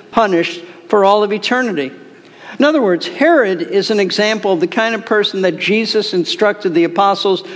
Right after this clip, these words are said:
to shake off the dust from their feet as a testimony against him.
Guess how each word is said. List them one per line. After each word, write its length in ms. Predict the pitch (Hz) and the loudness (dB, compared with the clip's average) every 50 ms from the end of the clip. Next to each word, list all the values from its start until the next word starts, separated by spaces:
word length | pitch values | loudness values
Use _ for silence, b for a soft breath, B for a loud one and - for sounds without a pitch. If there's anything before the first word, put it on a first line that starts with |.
| B B B | B B B
to 100 | - 175 | -4 -4
shake 380 | - - - 233 214 208 - 220 | 0 2 2 2 2 0 0 0
off 240 | 190 185 185 - | 0 0 0 0
the 80 | - 180 | -2 -4
dust 400 | 160 147 - 196 196 202 185 - | -2 0 2 2 2 2 0 -2
from 160 | - 196 180 | -4 -2 0
their 160 | 170 165 160 | 0 0 0
feet 420 | 160 - - 202 185 185 180 - B B B B B | 0 -2 0 0 0 0 -2 -6 B B B B B
as 180 | B 180 - - | B -2 -2 -2
a 60 | 175 | -2
testimony 960 | 170 - - 220 214 196 - - 208 196 180 175 175 175 170 165 156 - - - | -4 -2 -2 0 0 0 -2 -2 -2 0 2 2 4 4 2 2 0 -2 -4 -4
against 560 | 170 165 143 - 190 190 190 185 - - - | -4 -4 -2 -2 -2 0 0 -2 -4 -4 -6
him. 280 | - 147 123 117 113 | -6 -6 -6 -6 -10